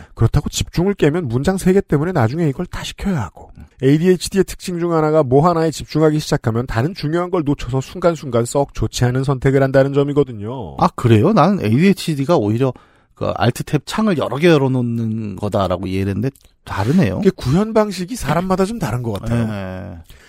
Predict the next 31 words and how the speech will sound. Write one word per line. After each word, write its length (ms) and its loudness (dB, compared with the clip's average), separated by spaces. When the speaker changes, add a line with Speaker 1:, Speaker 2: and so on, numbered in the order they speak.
Speaker 1:
예를 220 4
들어 160 4
다음날 400 0
중요한 400 -2
면접이 400 2
있어서 300 0
무조건 420 0
밤 180 -2
열한 220 2
시에 140 0
자야 320 4
하는데 480 0
열 160 -2
시 160 -6
반에 200 2
보기 260 -2
시작한 360 0
책이 280 0
너무 220 0
재미있어서 680 2
멈추지 400 2
못하고 320 0
두 160 -4
시까지 300 0
계속 260 2
읽는다든지 920 2
그런 260 0
선택이요. 960 -8
Speaker 2:
어? 220 -6
이게 160 -2
에이디에이치디예요? 840 -6